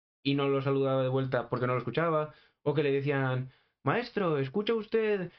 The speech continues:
aquella flauta ahí a lo lejos?", y él no podía decir nada porque no lo escuchaba, o, o el sonido de los pájaros al amanecer, porque Heiligenstadt era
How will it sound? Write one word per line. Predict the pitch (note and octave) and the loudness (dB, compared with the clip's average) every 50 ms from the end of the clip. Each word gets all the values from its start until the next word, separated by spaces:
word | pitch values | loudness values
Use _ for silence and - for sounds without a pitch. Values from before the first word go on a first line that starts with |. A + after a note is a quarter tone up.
| - _ _ _ | -20 _ _ _
aquella | - D#3 D#3 G3 G3 F#3+ F3 | -2 -2 0 0 0 0 0
flauta | F3 - G3 G3 F#3+ F3+ F3+ F3 | 0 0 0 0 0 0 0 0
ahí | F3 F3+ F#3 | 0 0 0
a | F3 | 2
lo | F3 E3+ | 2 2
lejos?", | F3+ G3+ G#3 G3+ - D#3+ C#3 B2 A2+ - - - _ _ | 0 0 -2 -2 -2 -2 -2 -2 -2 -6 -10 -16 _ _
y | - C3+ C3+ C3 | -2 0 0 0
él | B2+ B2+ B2+ B2+ B2+ B2+ B2 B2 B2 B2+ B2+ B2 B2+ - - - _ _ | 0 0 0 0 0 -2 -2 -2 -4 -4 -4 -4 -6 -8 -14 -20 _ _
no | - C3 B2+ B2+ | -4 -2 -2 0
podía | C3 C3+ C3+ C3+ C#3 | 0 0 2 2 2
decir | C3 C3 C3 C3 C3 | 0 0 0 0 0
nada | C3+ C3+ C#3 C3+ C3 C3 B2 A#2+ A#2+ - - _ _ _ _ _ _ _ _ _ _ | 0 0 0 0 0 0 -2 -2 -4 -8 -16 _ _ _ _ _ _ _ _ _ _
porque | _ C3 B2+ B2+ B2+ B2+ | _ 0 0 0 0 2
no | C3 C#3 | 2 2
lo | C#3+ C#3+ | 2 0
escuchaba, | C3+ C3 C3 D#3+ F3 E3+ D#3+ E3+ - - _ _ _ _ _ | -2 -2 -2 0 0 0 -2 -4 -6 -10 _ _ _ _ _
o, | - B2+ B2+ B2+ C3 C3 C3 B2+ A#2 | 0 0 2 2 2 2 0 0 0
o | B2+ C3 C3 | 0 2 2
el | C3+ C3+ C3+ C3+ C3+ C3+ C3+ C3+ C3 C3 B2+ C3 | 2 2 2 2 2 0 0 0 0 -2 -2 -2
sonido | C3 C3 D3 D#3+ D#3 | 0 0 2 2 2
de | D#3 C#3 | 2 0
los | C3 C3 | -2 -2
pájaros | - - - - D3 C#3 C#3 C3+ B2+ | -2 -2 -2 0 -2 -2 -2 -2 0
al | B2+ B2 B2 A#2+ A#2 A#2+ A#2+ A#2+ A#2 | -2 -2 -2 -2 -2 -2 -2 -2 -2
amanecer, | A#2 A#2 A#2+ A#2 A#2 A2+ - E3+ E3 D3+ - - _ _ _ - - _ _ _ _ _ _ _ _ _ _ _ _ _ _ - _ _ _ _ | -2 -2 -2 -2 -2 -2 -2 -2 -2 -2 -4 -10 _ _ _ -20 -20 _ _ _ _ _ _ _ _ _ _ _ _ _ _ -20 _ _ _ _
porque | - C3+ C3+ C#3 C3+ | -2 0 0 0 0
Heiligenstadt | C3+ C#3 C3 C3+ D#3 E3 F#3 F#3 F3+ - E3+ E3+ F3 | 0 0 0 2 2 0 0 -2 0 0 0 0 2
era | F3+ F#3+ G#3 G#3 G#3 - | 0 0 0 -2 -4 -8